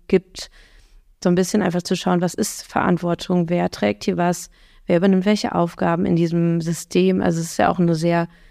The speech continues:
ein ganzes System. Und wir werden so ein System auch als Sozialarbeitende von außen niemals ganz verstehen. In meiner systemischen Auffassung würde ich sagen, verstehen wir Familie nie ganz, was für andere Familie ist. Ähm, und deswegen so ist auch im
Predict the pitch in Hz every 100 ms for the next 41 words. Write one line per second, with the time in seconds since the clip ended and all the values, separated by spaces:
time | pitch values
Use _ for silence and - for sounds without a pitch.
0 | - 202 175 185 185 - 170 - 220 214
1 | 165 - - - - 208 170 185 185 175
2 | 175 175 165 160 - 196 208 190 180 175
3 | 165 175 185 180 185 170 170 175 180 180
4 | 190 180 180 180 185 175 - 170 - 214
5 | 170 151 - _ _ - 160 160 165 156
6 | - 170 160 196 - 165 185 180 175 175
7 | _ _ - 165 160 170 170 165 - -
8 | 180 196 175 - 165 165 160 160 165 185
9 | 175 175 - _ _ - 165 - - 170
10 | 165 - 175 180 170 156 - - - _
11 | _ _ _ _ - 165 165 - 165 165
12 | 185 180 170 156 170 - - - - 165
13 | 160 156